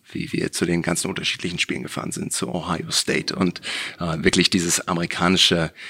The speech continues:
Basketballfieber, äh, mitgenommen haben. Und, äh,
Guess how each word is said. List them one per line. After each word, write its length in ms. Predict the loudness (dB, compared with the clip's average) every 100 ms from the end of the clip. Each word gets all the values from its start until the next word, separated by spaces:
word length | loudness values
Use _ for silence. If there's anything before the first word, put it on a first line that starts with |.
| -16 -16
Basketballfieber, 1500 | 4 4 6 2 2 0 0 4 4 4 -4 -6 -6 -6 -6
äh, 400 | -12 -16 -16 -10
mitgenommen 560 | -2 -2 0 -2 -2 -4
haben. 320 | -4 -4 -6 -10
Und, 380 | -2 -2 0 2
äh, 120 | 2